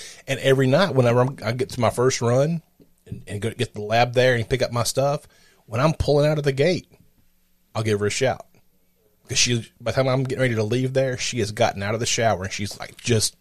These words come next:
getting in bed. And we'll talk for twenty, thirty minutes as I make my way through that, through Mogadishu, <laughs> the, the metropolitan area there, try to get out alive. You know, by the time I'm getting back on,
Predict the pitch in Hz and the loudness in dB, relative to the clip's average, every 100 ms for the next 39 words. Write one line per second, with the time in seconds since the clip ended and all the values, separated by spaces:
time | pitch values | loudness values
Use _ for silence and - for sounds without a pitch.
0 | 110 113 - 95 92 95 - - _ _ | -10 -6 -4 -6 -6 -6 -8 -20 _ _
1 | _ _ _ _ - 117 113 123 - 123 | _ _ _ _ -8 -2 0 0 2 0
2 | - 127 120 - - - 117 110 113 110 | 0 -2 -4 -4 -10 -6 -4 -2 0 2
3 | 107 127 151 - 117 101 110 110 110 107 | 0 0 0 -2 0 0 0 0 2 2
4 | 113 113 - _ - _ _ _ _ _ | 2 0 0 _ -20 _ _ _ _ _
5 | _ - 117 123 120 127 147 104 98 110 | _ -4 4 6 6 2 2 0 -2 -6
6 | - 131 - - - - 156 120 151 151 | -4 -6 -6 -12 -2 -2 0 0 6 6
7 | 139 139 156 151 127 120 127 139 - - | 4 2 4 4 4 2 0 -2 -6 -20
8 | - - 123 131 131 131 117 131 156 127 | -16 -2 0 6 8 8 6 2 0 -4
9 | - _ _ _ _ _ _ 123 135 127 | -8 _ _ _ _ _ _ 2 4 4
10 | 120 120 131 120 120 123 127 120 | 4 4 2 0 -2 0 0 -2